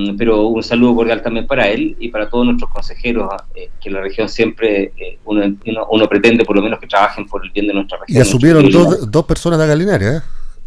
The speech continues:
Speaker 2: Nuevas
Speaker 1: Además.
Speaker 2: personas. Así que de ahí,
Speaker 1: Además.
Speaker 2: de ahí las vamos a saludar.
Speaker 1: Yo saludito hoy día a Romilio Gutiérrez, o sea, perdón, eh,
Speaker 2: Alamiro
Speaker 1: sí,
Speaker 2: Garrido.
Speaker 1: Alamiro Garrido, perdón, en, en reemplazo de, de Patricio Ojeda.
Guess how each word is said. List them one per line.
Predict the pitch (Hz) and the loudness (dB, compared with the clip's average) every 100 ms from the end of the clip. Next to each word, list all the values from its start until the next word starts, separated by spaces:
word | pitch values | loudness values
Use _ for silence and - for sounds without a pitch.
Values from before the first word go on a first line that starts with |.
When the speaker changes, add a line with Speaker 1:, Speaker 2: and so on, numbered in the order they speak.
| - - | -10 -8
Speaker 2:
Nuevas | 123 139 127 | -2 0 2
Speaker 1:
Además. | 113 117 147 | 6 6 6
Speaker 2:
personas. | - - - - | 2 -4 -10 -8
Así | 113 - 123 | -8 -4 2
que | |
de | 123 | 4
ahí, | 143 | 6
Speaker 1:
Además. | 120 | 6
Speaker 2:
de | 131 | 4
ahí | 147 | 6
las | 143 | 4
vamos | 139 135 | 4 2
a | 131 | 0
saludar. | 120 104 90 - - - | 0 0 0 -4 -10 -4
Speaker 1:
Yo | 143 147 | 2 2
saludito | 143 139 143 147 135 | 2 0 2 2 0
hoy | |
día | 135 143 | -2 -2
a | 131 | -2
Romilio | 123 127 135 127 | -6 -6 -6 -8
Gutiérrez, | 123 139 160 160 151 107 | -6 -2 -2 0 -4 -6
o | |
sea, | - 120 | -6 -4
perdón, | 113 117 | -4 -6
eh, | 113 104 98 92 _ _ | -4 -4 -4 -8 _ _
Speaker 2:
Alamiro | - 113 113 135 117 | -8 -4 -4 -4 2
Speaker 1:
sí, | 127 254 | 4 4
Speaker 2:
Garrido. | - 127 - - - - | 4 -2 -6 -12 -18 -10
Speaker 1:
Alamiro | - 120 120 147 143 | 0 2 4 4 4
Garrido, | 127 151 185 127 | 2 2 0 0
perdón, | 127 131 147 | -2 -4 -4
en, | 131 120 - | -6 -8 0
en | - | 4
reemplazo | 131 - 131 - 120 | 4 4 6 6 4
de, | 110 107 104 95 - - | 0 -2 0 -2 -4 -6
de | - | -4
Patricio | 101 - 120 139 | -2 0 0 0
Ojeda. | 131 202 - | 4 4 4